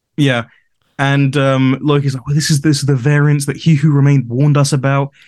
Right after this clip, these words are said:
And as Victor gives his speech, he, uh, he begins to light up the loom as the energy sort of works around him.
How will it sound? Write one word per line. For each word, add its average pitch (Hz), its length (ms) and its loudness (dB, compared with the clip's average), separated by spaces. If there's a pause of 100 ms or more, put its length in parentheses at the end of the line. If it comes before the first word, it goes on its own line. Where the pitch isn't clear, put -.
(160)
And 139 80 -2
as 156 120 2
Victor 220 280 -2
gives 180 380 -2
his 147 200 -2
speech, - 480 -2 (100)
he, 127 180 2
uh, 120 140 -2 (340)
he 160 100 -2
begins 147 300 0
to 156 80 2
light 147 340 -2
up 156 160 0
the 135 180 -2
loom 123 460 2
as 107 140 -4
the 113 140 0
energy 120 340 0
sort 107 200 -4
of 107 120 -4
works 131 480 -2
around 113 480 0
him. 185 240 -2